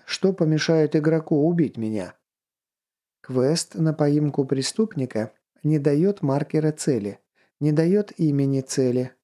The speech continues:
Угроза жизни вне стен города маловероятна. Данных было достаточно.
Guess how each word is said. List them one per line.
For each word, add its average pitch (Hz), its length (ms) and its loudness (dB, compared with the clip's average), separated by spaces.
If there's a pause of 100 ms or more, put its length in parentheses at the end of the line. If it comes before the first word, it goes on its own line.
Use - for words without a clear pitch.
(140)
Угроза 143 560 2
жизни 151 440 2
вне 143 300 0
стен 131 340 -2
города 147 540 0 (120)
маловероятна. 139 1080 0 (1800)
Данных 180 480 2
было 131 320 2
достаточно. - 880 -4